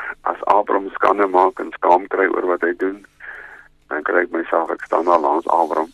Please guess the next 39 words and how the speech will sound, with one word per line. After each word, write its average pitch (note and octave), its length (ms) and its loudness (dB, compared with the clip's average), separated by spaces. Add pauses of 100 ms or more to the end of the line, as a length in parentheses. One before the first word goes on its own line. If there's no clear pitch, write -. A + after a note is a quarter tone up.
(1120)
tussen - 280 -8
al E2 160 0
die - 120 -8
goed - 260 -6
wat - 160 -6
die - 120 -6
afgelope - 460 -6
tyd - 240 0
ook D#2+ 120 -6
gebeur D2+ 400 -4
het, - 180 -6 (800)
en D#2+ 140 -6
ek D#2+ 160 -10
kry F2+ 280 -2 (220)
ook - 240 -6 (100)
skaam D2+ 340 0
oor - 220 -14
my D2+ 220 -4
eie F2 280 0
ongeduldigheid D2+ 880 -2
en - 120 -16
die - 200 -16
skanne - 300 -2
maak D2+ 400 -2 (680)
met - 160 -8
my - 180 0
verkleinde - 540 -2
hoop - 220 -6 (440)
met E3 160 -10
die D#3+ 140 -10
bede. E3 360 -4 (680)
Here, E2 280 -4
vandag E2 340 0
het F2 160 -4
ek - 120 -14
jou E2 140 -2
liefde D#2+ 300 -4
bitter - 340 -6
nodig. D#2 320 -6